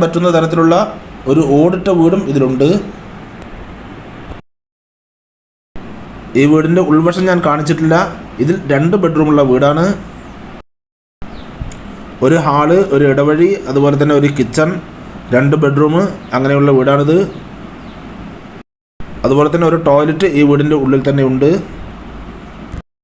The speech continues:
ഇവിടെ വെള്ളത്തിനൊന്നും യാതൊരു ബുദ്ധിമുട്ടും ഇല്ലാത്ത ഒരു ഏരിയ തന്നെയാണ്. ഇതിൽ തന്നെ നിങ്ങൾക്ക് വീഡിയോയിൽ കാണാം, ഇതിൽ ഒരു ഓപ്പൺ കിണറും അതുപോലെ തന്നെ ഒരു ബോർവെല്ലും ഉള്ളതാണ്. അതിലെല്ലാം സുലഭമായ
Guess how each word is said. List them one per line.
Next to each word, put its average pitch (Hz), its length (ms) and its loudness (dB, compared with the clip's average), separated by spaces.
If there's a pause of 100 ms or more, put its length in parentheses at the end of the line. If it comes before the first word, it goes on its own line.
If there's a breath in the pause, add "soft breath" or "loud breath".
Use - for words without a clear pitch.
(1200)
ഇവിടെ 202 240 2
വെള്ളത്തിനൊന്നും 208 600 2 (120)
യാതൊരു 175 400 2
ബുദ്ധിമുട്ടും 165 400 2 (120)
ഇല്ലാത്ത 160 480 0
ഒരു 139 140 4
ഏരിയ 139 240 4
തന്നെയാണ്. 127 400 2 (2500)
ഇതിൽ 202 120 2 (100)
തന്നെ 220 200 2
നിങ്ങൾക്ക് 208 320 2
വീഡിയോയിൽ 190 300 4
കാണാം, 190 260 4 (180)
ഇതിൽ 165 200 2
ഒരു 170 160 4
ഓപ്പൺ 165 260 2
കിണറും 170 360 2
അതുപോലെ 156 320 4
തന്നെ 160 240 4
ഒരു 147 180 4
ബോർവെല്ലും 160 580 4
ഉള്ളതാണ്. 127 400 2 (680 loud breath)
അതിലെല്ലാം 208 420 4
സുലഭമായ 190 400 4